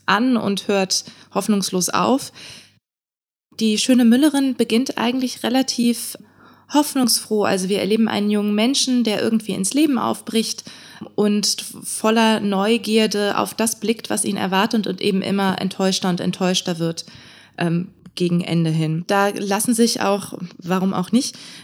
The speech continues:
ähm, gewisse Parallelen zu Schuberts Biografie ziehen. Was mich persönlich immer so ein bisschen schockiert, ist, dass der ja so übel jung war, als er das geschrieben hat, also sechsundzwanzig.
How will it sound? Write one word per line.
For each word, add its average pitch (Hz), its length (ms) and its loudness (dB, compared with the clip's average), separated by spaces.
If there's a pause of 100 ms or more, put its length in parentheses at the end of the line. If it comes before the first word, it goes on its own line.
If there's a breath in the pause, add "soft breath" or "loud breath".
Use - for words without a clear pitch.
ähm, 202 220 -2
gewisse 226 280 -2
Parallelen 220 720 2
zu - 180 -4
Schuberts 233 440 0
Biografie 214 800 0 (600)
ziehen. 247 360 0 (380 loud breath)
Was 208 180 0
mich 247 160 2
persönlich 247 440 2
immer 226 180 2
so 220 80 0
ein 220 60 2
bisschen 220 280 0
schockiert, 254 440 0
ist, - 200 -4
dass 208 140 -4
der 208 100 -2
ja 196 140 0
so 190 100 0
übel 262 300 2
jung 247 240 0
war, 180 140 0
als - 200 -2
er 185 60 -2
das 170 180 -2
geschrieben 185 400 -2
hat, 190 160 -2
also 190 160 -2
sechsundzwanzig. 202 1000 -2